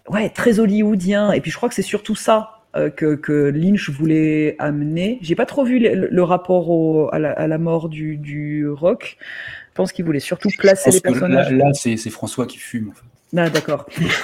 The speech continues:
Speaker 1: Euh, moi, je pense qu'il voulait surtout placer des, des personnages dans, voilà, dans, dans, dans, dans ce contexte-là. Euh, bah, très pop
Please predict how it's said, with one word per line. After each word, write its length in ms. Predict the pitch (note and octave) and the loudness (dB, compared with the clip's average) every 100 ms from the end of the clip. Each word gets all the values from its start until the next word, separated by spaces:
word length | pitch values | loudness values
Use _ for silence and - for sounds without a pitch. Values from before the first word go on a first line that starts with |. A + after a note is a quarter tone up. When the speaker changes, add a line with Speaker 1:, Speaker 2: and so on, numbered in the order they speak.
| - - - | -8 -4 4
Speaker 1:
Euh, 840 | D#3+ D3+ D3+ D3+ D3+ D3+ D#3 D#3 | 8 8 8 6 6 6 4 2
moi, 220 | D#3 D3 | 0 0
je 60 | F3+ | 0
pense 120 | G3 | 0
qu'il 80 | E3+ | 0
voulait 140 | D3+ | 0
surtout 220 | C#3+ E3 | 0 -2
placer 320 | F3+ F3+ F3+ F#3 | 2 2 2 2
des, 180 | E3 | 2
des 160 | - D3 | 0 -2
personnages 540 | D#3 D3+ D#3 D#3+ D#3+ | -2 -4 -6 -4 -6
dans, 680 | C3+ C3+ C3 B2 C3 C3+ - - - - | -6 -6 -4 -6 -10 -12 -14 -14 -16 -14
voilà, 240 | - A#2+ A#2 | -8 -8 -8
dans, 140 | - | -10
dans, 300 | A#2+ - A1+ | -8 -6 -6
dans, 180 | B1 - | -6 -6
dans 180 | A2+ C#3 | -4 -4
ce 80 | - | -4
contexte-là. 760 | D#3 D3 D3 - D3 D#3 A3 - - - - - - - | -6 -4 -4 -2 2 4 2 -4 -20 -20 -18 -20 -6 0
Euh, 320 | C3+ C3 B2+ | 0 0 0
bah, 80 | B2+ | -2
très 180 | - G3 | 2 2
pop 380 | G3+ A#3+ G#3 | 4 4 4